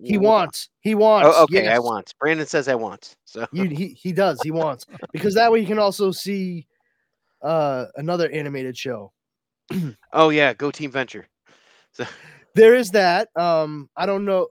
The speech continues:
Speaker 1: I mean, that's on Pluther right now.
Speaker 2: The, the, yeah, the, uh, the movie. Yep.
Speaker 1: But the s-, the series altogether is, is definitely on that other service. And, uh,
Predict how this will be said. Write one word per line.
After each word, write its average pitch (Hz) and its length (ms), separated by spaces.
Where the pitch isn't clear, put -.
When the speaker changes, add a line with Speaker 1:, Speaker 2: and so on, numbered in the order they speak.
Speaker 1:
I 175 40
mean, 180 180
that's 208 260
on 170 240
Pluther 170 440
right 110 200
now. 87 300
Speaker 2:
The, 147 180
the, 131 320
yeah, 131 240
the, 107 320
uh, 98 260
the 104 80
movie. 98 400
Yep. 113 160
Speaker 1:
But 185 180
the 170 60
s-, - 260
the 151 160
series 156 680
altogether 113 680
is, 98 460
is 104 160
definitely 107 400
on 95 360
that 110 220
other 95 380
service. 87 600
And, 110 360
uh, 98 440